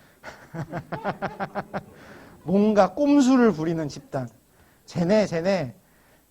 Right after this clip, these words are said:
저 뭔가 저 뒤에서 뭔가 다 저거 뭐 이상한 짓 하고 있는 집단. 이런 오해가 가장 좀 아쉽습니다. 근데 대학 안에서 전형을 운영할 때 살펴보는 눈이 너무나 많아요.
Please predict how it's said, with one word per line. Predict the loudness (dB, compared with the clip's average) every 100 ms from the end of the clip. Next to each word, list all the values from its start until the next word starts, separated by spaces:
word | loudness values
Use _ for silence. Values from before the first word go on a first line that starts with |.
| -4
저 | 0
뭔가 | 0 0 2 2
저 | 2 0
뒤에서 | -2 0 2 0
뭔가 | -2 -4 -4
다 | -6 -10 -4
저거 | -2 -2
뭐 | -4 -8
이상한 | -8 -8 -8
짓 | -12 -16
하고 | -14 -10
있는 | -10 -10 -14 -16 -20
집단. | _ -20 -14 -14 -14 _ _ _ _ -20 -20 _ -6
이런 | -2 0 0
오해가 | -2 -4 -2 -4
가장 | -6 -4 -2 -2 -4 -10 -8
좀 | -6 -6 -14 -20 _
아쉽습니다. | -8 -8 -8 -14 _ -16 -12 -10 -12
근데 | -10 -6 -2 -2 -6 -20 -20 _ _ _ _ _ _
대학 | 4 6 6
안에서 | 4 0 -2 -4
전형을 | -2 -4 -2 -2 -4
운영할 | -4 -6 -6 -4
때 | -2 -2 -6 -16
살펴보는 | -10 -4 -2 -2 -4 -4 -6
눈이 | -4 -4 -4 -6 0
너무나 | 2 2 0
많아요. | -4 -6 -8 -8 -12